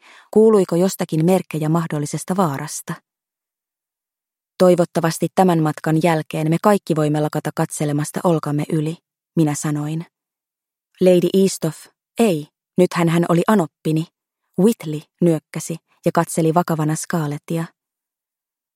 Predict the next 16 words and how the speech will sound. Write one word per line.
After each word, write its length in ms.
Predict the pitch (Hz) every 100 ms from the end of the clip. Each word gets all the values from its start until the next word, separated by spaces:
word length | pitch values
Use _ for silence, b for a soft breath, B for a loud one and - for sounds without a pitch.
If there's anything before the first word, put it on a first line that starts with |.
| _ -
"Toivottavasti 680 | 180 180 - 165 165 -
sitten, 520 | 165 - 190 - 156 151
kun 120 | 170 170
olemme 280 | 175 170 165
päässeet 420 | 185 185 - 165 -
perille 360 | 190 190 165 160
Northcottien 840 | 175 185 - 160 - 160 156 160
luo, 240 | 180 151 156 B B -
keksimme 400 | 185 - 185 175
keinon 360 | 196 202 165 165
nousta 300 | 180 170 160 -
kuningas 400 | 190 170 156 - 185
Quintenia 540 | 180 165 147 147 147
vastaan. 580 | 160 - - 151 151 170 _ _ b b b -
Sen 160 | 180 170
jälkeen 400 | 170 165 160